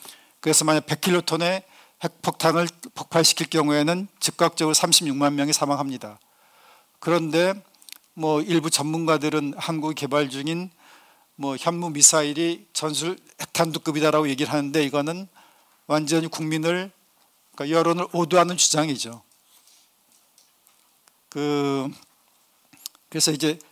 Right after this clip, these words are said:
자꾸만 낙관적인 어떤 그런 시나리오에만은 이제 빠져 있어서는 우리 안보 불감증, 그러니까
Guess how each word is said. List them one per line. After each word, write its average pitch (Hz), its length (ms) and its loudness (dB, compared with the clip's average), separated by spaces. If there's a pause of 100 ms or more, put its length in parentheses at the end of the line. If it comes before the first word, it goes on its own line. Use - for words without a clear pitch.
자꾸만 170 560 0
낙관적인 170 760 2
어떤 156 240 -4
그런 151 560 -2 (440)
시나리오에만은 165 960 0 (260)
이제 143 140 -10
빠져 160 320 4
있어서는 165 640 4 (400)
우리 156 220 0
안보 156 340 2
불감증, 143 640 -2 (560)
그러니까 143 540 0